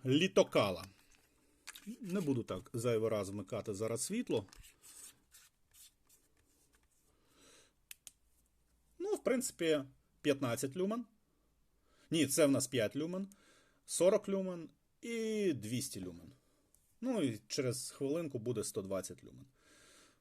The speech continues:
В принципі, я думаю, що тут все зрозуміло.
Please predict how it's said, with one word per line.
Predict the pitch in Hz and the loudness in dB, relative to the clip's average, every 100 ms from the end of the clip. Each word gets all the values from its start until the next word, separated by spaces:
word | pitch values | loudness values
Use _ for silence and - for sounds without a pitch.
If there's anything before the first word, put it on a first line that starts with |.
| _ _ | _ _
В | - | 2
принципі, | 269 240 175 | 4 4 4
я | 170 196 196 | 8 10 8
думаю, | 147 151 139 | 6 2 2
що | 127 131 | 0 -4
тут | 131 | -6
все | - 110 | -2 -2
зрозуміло. | 98 92 92 82 | -2 -4 -6 -8